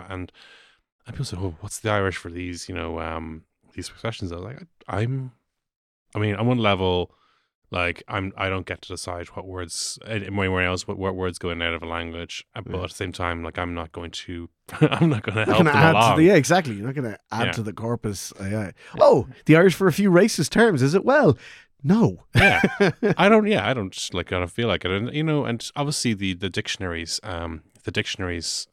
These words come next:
Speaker 1: w-, that we use go back to an, an, uh,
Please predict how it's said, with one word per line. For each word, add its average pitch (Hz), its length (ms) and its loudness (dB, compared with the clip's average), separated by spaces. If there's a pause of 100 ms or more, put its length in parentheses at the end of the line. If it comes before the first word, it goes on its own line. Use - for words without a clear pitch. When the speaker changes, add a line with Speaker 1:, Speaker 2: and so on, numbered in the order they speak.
(160)
Speaker 1:
w-, 98 360 -12
that 92 140 -6
we 92 100 -6
use 92 480 -4 (160)
go 98 100 -2
back 92 300 -6
to 95 180 -8
an, 90 140 -8
an, 92 340 -10 (480)
uh, 85 400 -2